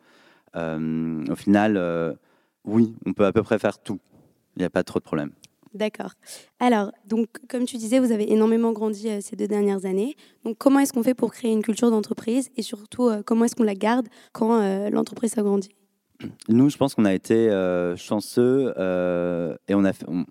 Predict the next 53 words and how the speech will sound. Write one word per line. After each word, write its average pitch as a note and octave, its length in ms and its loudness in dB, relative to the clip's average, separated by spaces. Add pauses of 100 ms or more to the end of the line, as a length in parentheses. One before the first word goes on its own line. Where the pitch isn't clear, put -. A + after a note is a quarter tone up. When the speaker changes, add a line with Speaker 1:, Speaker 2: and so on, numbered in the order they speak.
(220)
Speaker 1:
on F#2+ 100 2
a G2 80 4
aussi - 240 -2
mis G#2 200 6
les, F#2 320 2
les F#2 200 0
billes G2 120 -2
de G#2 40 4
notre G2 160 2
côté A2 280 2
pour, F2 280 -2
pour - 160 -6
ça. A#2 240 0
C'est-à-dire G2 320 -2
qu'on F2+ 240 0
rencontre G2+ 580 0
vraiment G2 460 2
toutes G2 160 -10
les F#2+ 80 0
personnes, G2+ 460 0
euh, E2+ 120 -2
qui - 120 -16
sont F2+ 140 -2
recrutées F#2 300 0
chez F#2 120 -4
le E2+ 40 -4
collectionniste. F#2+ 480 0
Encore F2+ 200 2
aujourd'hui, F#2 360 0
on G2 120 2
rencontre F2 680 -2
tous - 160 -6
les F#2+ 100 4
stagiaires. G2+ 480 0 (360)
Je - 120 -8
pense A2+ 200 2
que G2 280 2 (200)
l'impact A2+ 440 0
d'une G2+ 160 0
pe-, - 180 0
d'une G#2+ 240 0
seule A2+ 180 0
personne, A#2 440 0
même G#2 180 2
sur, F#2+ 300 -2
euh, F2+ 180 2
aujourd'hui F2+ 300 -2
une G#2+ 60 0
entreprise G2 280 -4
de F#2+ 80 -2
soixante F#2 300 -8
personnes, G#2+ 360 0
est F2+ 140 -4